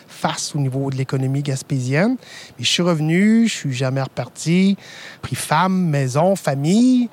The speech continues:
Je suis un amateur du centre-ville. Moi, je réside au centre-ville, puis je suis un amateur du centre-ville. C'est un grand mot, le centre-ville à Gaspé, là. C'est un beau petit village.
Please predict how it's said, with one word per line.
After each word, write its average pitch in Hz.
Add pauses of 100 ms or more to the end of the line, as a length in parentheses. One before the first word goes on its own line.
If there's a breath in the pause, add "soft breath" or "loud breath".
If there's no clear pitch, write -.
(1160 loud breath)
Je 165
suis 294
un 180
amateur 151
du -
centre-ville. 143
Moi, 180
je -
réside 160
au 202
centre-ville, 151
puis -
je -
suis 220
un 262
amateur 202
du 202
centre-ville. 190 (560 loud breath)
C'est -
un 143
grand 151
mot, 143
le 113
centre-ville 139
à 135
Gaspé, 113
là. -
C'est -
un 127
beau 123
petit 170
village. 143